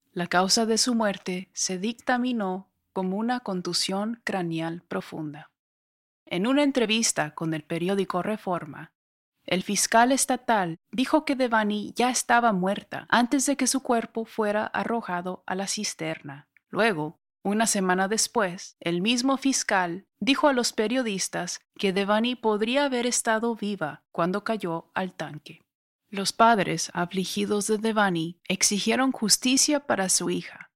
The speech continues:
mientras estaban afuera del motel Nueva Castilla, un día después de que se descubriera su cuerpo.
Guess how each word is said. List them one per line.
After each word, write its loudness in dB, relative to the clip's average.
mientras -2
estaban 2
afuera 0
del -4
motel -6
Nueva -2
Castilla, -8
un 2
día 4
después 4
de 0
que -6
se -4
descubriera -2
su 0
cuerpo. -8